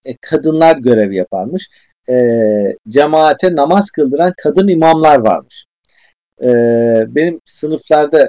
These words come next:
öğrencilerimize yaptığım şakalar vardır. Mesela, e, bazen, e, şey yapıyorum. Yani bu kadar fazla ilahiyat fakültesinde hanım öğrenci var. Bunlar mezun olduktan sonra yarın bir gün kalkar,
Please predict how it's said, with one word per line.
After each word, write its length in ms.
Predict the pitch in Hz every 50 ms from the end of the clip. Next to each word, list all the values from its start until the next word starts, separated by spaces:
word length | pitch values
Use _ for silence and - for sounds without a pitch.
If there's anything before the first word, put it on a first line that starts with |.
| -
öğrencilerimize 1160 | 110 120 127 131 139 139 143 139 127 135 135 139 143 135 135 135 135 131 127 127 143 143 143 -
yaptığım 420 | 127 123 123 123 - _ 156 151 123
şakalar 520 | - - 127 117 - 131 135 143 143 135
vardır. 360 | 117 101 95 98 - - 208 - _ _ _ _ _ _ _ _ _
Mesela, 460 | - 117 - 147 139 143 143 139 131 - _ _ _ _ _ _ _ _ _ _ _ _ _ _ _ _ _ _ _ _ -
e, 260 | 120 117 113 110 113
bazen, 500 | 127 127 127 127 117 135 135 139 113 -
e, 400 | 110 113 113 113 110 107 107 104
şey 180 | 101 - 127 120
yapıyorum. 400 | 110 - - 107 113 156 165 160 - _ _ _ _ _ _ _
Yani 360 | 117 123 131 127 123 117 - -
bu 160 | 120 120 120
kadar 340 | - 139 131 135 135 127 117
fazla 360 | - 127 120 123 120 135 147 139
ilahiyat 480 | 120 117 127 123 123 123 123 120 -
fakültesinde 640 | - 113 - _ _ _ 120 110 - - 117 113 107
hanım 280 | 107 117 127 151 165
öğrenci 460 | 165 156 147 135 123 113 110 101 101
var. 140 | 101 98 95 - _ _ _ _ _ _ _ _ -
Bunlar 320 | 120 127 139 139 131 - - _ _
mezun 440 | 110 110 113 120 120 123 113 117 156
olduktan 520 | 147 135 127 123 127 120 - - 156 151 143
sonra 240 | - 151 143 139 131
yarın 400 | 113 120 123 135 135 143 139 131
bir 60 | 123
gün 180 | 117 127 139 139
kalkar, 480 | - - 123 113 110 - 156 156 156